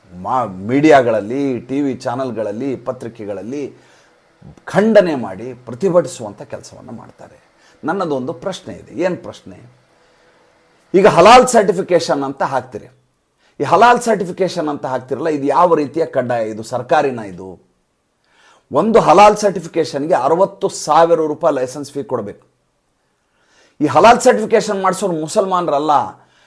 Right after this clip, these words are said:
ಮುಸಲ್ಮಾನೇತರ ಜನ ಏನಿದ್ದಾರೆ ಅವರು ಎಪ್ಪತ್ತೈದು ಪರ್ಸೆಂಟ್ ಇದ್ದಾರೆ. ಅದು ಹೋಟೆಲ್ ಇರಬಹುದು. ಈಗ ಯಾವ ಮಟ್ಟಿಗೆ ಬಂದಿದೆ ಹಲಾಲ್ ಸರ್ಟಿಫಿಕೇಶನ್ ಅಂತಂದ್ರೆ,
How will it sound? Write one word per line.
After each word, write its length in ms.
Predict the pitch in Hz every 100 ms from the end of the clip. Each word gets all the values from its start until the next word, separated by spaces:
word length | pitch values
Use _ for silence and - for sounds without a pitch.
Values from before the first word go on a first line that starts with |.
| _ _
ಮುಸಲ್ಮಾನೇತರ 1120 | 127 139 208 202 190 190 196 202 240 254 240
ಜನ 200 | 202 196 190
ಏನಿದ್ದಾರೆ 340 | 180 156 165
ಅವರು 200 | 175 175
ಎಪ್ಪತ್ತೈದು 720 | 170 131 - 190 - 180 170
ಪರ್ಸೆಂಟ್ 480 | 170 151 - 160 151
ಇದ್ದಾರೆ. 480 | 139 131 110 82 _ _ _ _ _ _ -
ಅದು 180 | 127
ಹೋಟೆಲ್ 380 | 120 117 143 160
ಇರಬಹುದು. 800 | 156 151 147 143 160 165 - _ _ _
ಈಗ 180 | 139 151
ಯಾವ 280 | 147 135 185
ಮಟ್ಟಿಗೆ 340 | 202 196 202
ಬಂದಿದೆ 280 | 175 180 170
ಹಲಾಲ್ 320 | 143 131 170
ಸರ್ಟಿಫಿಕೇಶನ್ 720 | 170 170 139 139 147 139 139
ಅಂತಂದ್ರೆ, 840 | 135 127 127 107 92 131 180 185 -